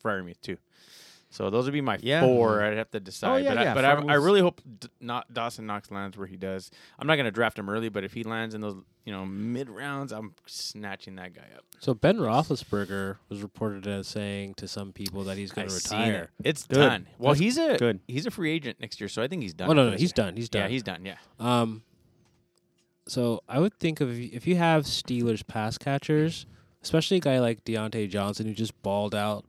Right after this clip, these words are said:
Speaker 3: He's actually balled out the whole season. He's had a hundred and seven targets with only one drop. There's no other receiver in the league that's done that. If you have him, trade him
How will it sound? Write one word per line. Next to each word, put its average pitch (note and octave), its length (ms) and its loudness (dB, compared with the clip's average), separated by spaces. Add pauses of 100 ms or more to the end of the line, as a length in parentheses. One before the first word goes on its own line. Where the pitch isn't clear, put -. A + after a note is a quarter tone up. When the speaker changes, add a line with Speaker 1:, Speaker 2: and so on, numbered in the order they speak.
Speaker 3:
He's A#2 180 -4
actually A3 260 2
balled C3 220 4
out A#2 80 -8
the G#2 100 -4
whole G#2 120 -2
season. G2 460 -4
He's A2+ 160 -6
had B2 180 2
a G#2+ 60 -2
hundred C#3 280 -2
and B2 100 -8
seven A#2 240 0
targets A2+ 320 -4
with A2 120 -8
only G#2 120 -4
one F#2 200 -4
drop. F2 280 -8 (520)
There's G2 160 -4
no G#2+ 140 0
other G2+ 160 0
receiver F#2+ 280 -6
in F#2 80 -8
the F2+ 40 -10
league F2+ 140 -10
that's E2+ 180 -10
done F2+ 200 -8
that. D#2+ 220 -10 (1040)
If A#2+ 140 -4
you E3+ 60 4
have C#3+ 200 6
him, G2 120 0
trade F#2+ 220 -6
him C3+ 100 -16